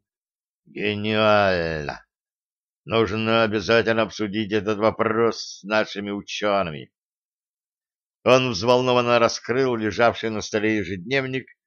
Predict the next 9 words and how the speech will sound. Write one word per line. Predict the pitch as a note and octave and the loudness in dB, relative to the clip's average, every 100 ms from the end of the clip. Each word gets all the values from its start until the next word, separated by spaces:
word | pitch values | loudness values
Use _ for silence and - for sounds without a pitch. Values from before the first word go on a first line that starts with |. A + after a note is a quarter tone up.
| _ | _
и | D#2+ | -12
сделал | E2+ D#2+ G#2+ G#2+ | -6 0 0 0
запись. | E2 G2 F2 - - - - _ _ _ _ _ _ | 0 0 0 -4 -20 -20 -20 _ _ _ _ _ _
«Что | - - A#2+ C#3 | -8 4 6 6
еще?» | C#3 - - C#3 G#2+ C#2+ - _ _ _ _ _ _ _ _ _ _ - | 4 0 0 4 4 2 -8 _ _ _ _ _ _ _ _ _ _ -8
«Это | G2+ G2+ G2+ F#2+ F2 | -6 0 2 2 2
все, | - C3+ - _ | 4 4 2 _
господин | D#2 E2+ G2 G2+ F#2+ | -14 -8 -6 -4 -4
адмирал. | D#2+ G2 D#2+ - | -4 -2 -2 -4